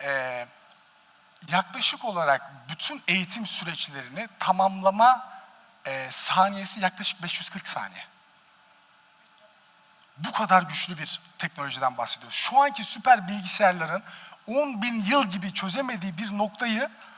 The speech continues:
altı yüz kırk saniyelerde çözebilen bir olgudan bahsediyorum.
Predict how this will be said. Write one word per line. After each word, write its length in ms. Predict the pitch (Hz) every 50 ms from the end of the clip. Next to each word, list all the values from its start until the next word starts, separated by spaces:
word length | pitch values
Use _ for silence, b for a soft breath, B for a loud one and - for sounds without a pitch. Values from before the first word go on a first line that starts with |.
| b b b b b b b b -
altı 220 | 196 214 240 - -
yüz 100 | - -
kırk 160 | - 294 -
saniyelerde 560 | - - 240 214 202 185 175 170 160 156 151
çözebilen 540 | - - 151 - 135 113 123 127 120 120 117
bir 80 | 113
olgudan 420 | 113 107 107 107 107 104 107 101 98
bahsediyorum. 460 | 95 - - - - - 180 -